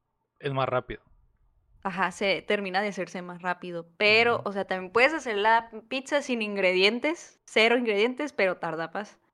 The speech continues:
Speaker 1: Joder.
Speaker 2: Y eso también está chilo, entonces yo he pensado como, ok, si yo, porque no, no, no he llegado a ese imperio del puesto, pero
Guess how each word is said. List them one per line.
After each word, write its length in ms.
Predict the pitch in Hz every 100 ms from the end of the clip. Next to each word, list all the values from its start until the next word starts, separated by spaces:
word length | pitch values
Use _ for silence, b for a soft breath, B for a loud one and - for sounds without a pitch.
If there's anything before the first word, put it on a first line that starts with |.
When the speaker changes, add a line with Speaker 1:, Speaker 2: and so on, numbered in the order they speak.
| _ -
Speaker 1:
Joder. 380 | - 113 107 -
Speaker 2:
Y 60 | 202
eso 160 | 196 214
también 180 | 220 202
está 240 | 196 196
chilo, 280 | - 294 277
entonces 640 | 220 202 208 220 214 220 _
yo 460 | - 208 202 196 190
he 100 | 196
pensado 440 | 196 196 202 190
como, 160 | 190 180
ok, 120 | - 208
si 140 | 233 202
yo, 140 | 180 - _
porque 280 | - 175 180
no, 160 | 175 175
no, 400 | - 180 185 196
no 120 | 214
he 60 | 220
llegado 320 | 226 220 220
a 40 |
ese 220 | 220 233 214
imperio 480 | 208 202 202 208
del 160 | 208 175
puesto, 500 | 180 202 247 311 294
pero 480 | 220 196 180 170 170